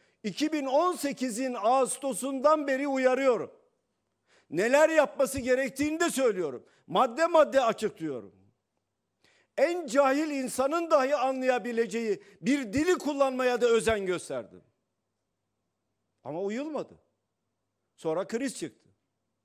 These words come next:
İki bin yirmide kriz buhrana dönüşmek üzere. Yine açıkladım. "Yapmayın." dedim. "Yanlış yapıyorsunuz." dedim.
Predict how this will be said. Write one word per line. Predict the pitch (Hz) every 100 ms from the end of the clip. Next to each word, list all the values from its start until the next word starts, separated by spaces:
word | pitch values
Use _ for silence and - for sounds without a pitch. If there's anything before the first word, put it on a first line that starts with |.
| _ _ _ _ _ _
İki | 170 - 285
bin | 311
yirmide | 285 269 269 233 175 - _ _ _ _ _ _ -
kriz | 240 320 240
buhrana | 294 269 294 285 277
dönüşmek | 262 233 190 202 151
üzere. | 123 110 95 _ _ _ _ _ _ -
Yine | 143 262
açıkladım. | 330 277 - - 202 131 104 - _ _ _ _ _
"Yapmayın." | 147 226 - 311 320 262
dedim. | 226 175 160
"Yanlış | 170 247 311 302
yapıyorsunuz." | 277 - 190 160 135 127 95
dedim. | 90 78